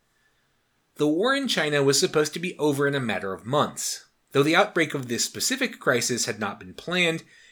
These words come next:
it had been pretty obvious that tensions between Japan and the Republic of China were on the rise, so nobody was really surprised when war did break out over a skirmish in Beijing. Japan's military leaders were confident that,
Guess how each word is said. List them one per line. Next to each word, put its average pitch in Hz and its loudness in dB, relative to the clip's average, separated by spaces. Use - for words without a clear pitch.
it 165 0
had 180 2
been 196 0
pretty 226 0
obvious 113 -2
that 139 -4
tensions 123 -6
between 123 -6
Japan 107 -4
and 104 -6
the 110 0
Republic 101 -2
of 92 -10
China 165 0
were 131 4
on 95 -2
the 95 -8
rise, 156 4
so 180 0
nobody 208 2
was 175 0
really 139 2
surprised 117 0
when 107 -6
war 110 4
did 117 -2
break 117 0
out 92 -4
over 107 -4
a - 0
skirmish 92 -6
in 90 -12
Beijing. 92 -4
Japan's 202 -2
military 175 0
leaders 123 0
were 113 -4
confident 165 -2
that, 107 -2